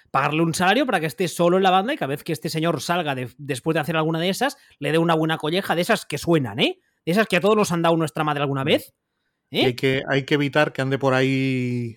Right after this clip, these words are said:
Speaker 2: Tony Cantó, porque se va a ir entonces de cabeza a darle las collejas a él.
Speaker 1: <laughs>
Speaker 2: Algo
Speaker 1: Pero
Speaker 2: normal, a mí, a mí me pasaría si lo tuviera delante.
Speaker 1: No, no, pero ahora hablando en serio, este hombre algún día de estos se va a matar. Se va a matar porque es que, además es que se tira, no, no hace ni slide, se tira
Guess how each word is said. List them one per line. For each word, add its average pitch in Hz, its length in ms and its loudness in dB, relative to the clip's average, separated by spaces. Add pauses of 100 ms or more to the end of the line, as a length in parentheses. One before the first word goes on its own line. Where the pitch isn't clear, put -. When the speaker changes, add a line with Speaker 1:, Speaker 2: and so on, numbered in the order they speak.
Speaker 2:
Tony 139 220 0
Cantó, 135 340 2
porque 151 200 0
se 120 60 -4
va 123 100 0
a - 20 0
ir 123 100 -2
entonces 123 380 -4
de 123 80 -2
cabeza 123 260 -2
a - 40 -2
darle 131 160 -4
las 123 120 -2
collejas 123 320 -4
a 139 80 4
él. 143 140 0
Speaker 1:
<laughs> - 1400 -12
Speaker 2:
Algo 160 200 6
Speaker 1:
Pero 170 140 8
Speaker 2:
normal, 165 240 8
a 139 80 6
mí, 151 180 0
a 165 180 6
mí 151 60 6
me 170 100 6
pasaría 147 380 4
si 117 60 -2
lo 131 80 2
tuviera 135 220 4
delante. 147 380 0
Speaker 1:
No, 202 140 4
no, 180 180 2
pero 151 180 2
ahora 180 120 4
hablando 190 240 2
en 143 80 -2
serio, 143 360 -4
este 127 260 -8
hombre 165 180 -2
algún 135 200 -2
día 135 100 -4
de 139 60 -4
estos 185 180 -4
se - 100 -2
va 107 60 -4
a - 40 -8
matar. 170 480 -4 (640)
Se - 140 -12
va 98 60 -6
a - 20 -6
matar 127 260 -2
porque 214 200 -2
es - 80 -12
que, 135 200 -4
además 123 300 -6
es - 60 -8
que 165 280 0
se 135 180 -6
tira, 160 320 0
no, 160 220 -2
no 165 140 2
hace 202 180 2
ni 240 160 2
slide, 151 460 0
se 143 220 -4
tira 208 500 0